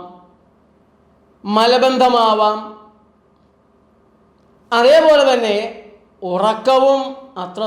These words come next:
സുഖമാകുന്നില്ല. കൂടുതൽ ഉറക്കമാവാം, കുറഞ്ഞ ഉറക്കമാവാം. കൈകാലുകളിൽ വേദനയുണ്ട്, സന്ധികളിലെല്ലാം വേദന കാണാം,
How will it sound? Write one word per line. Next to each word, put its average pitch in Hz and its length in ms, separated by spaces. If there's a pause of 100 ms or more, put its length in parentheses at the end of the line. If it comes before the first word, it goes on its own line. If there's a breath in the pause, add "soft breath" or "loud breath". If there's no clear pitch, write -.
സുഖമാകുന്നില്ല. 185 840 (1300)
കൂടുതൽ 196 400
ഉറക്കമാവാം, 208 600 (100)
കുറഞ്ഞ 226 340
ഉറക്കമാവാം. 160 680 (640)
കൈകാലുകളിൽ 285 880 (840)
വേദനയുണ്ട്, 208 840 (680)
സന്ധികളിലെല്ലാം 214 880
വേദന 208 380
കാണാം, 196 320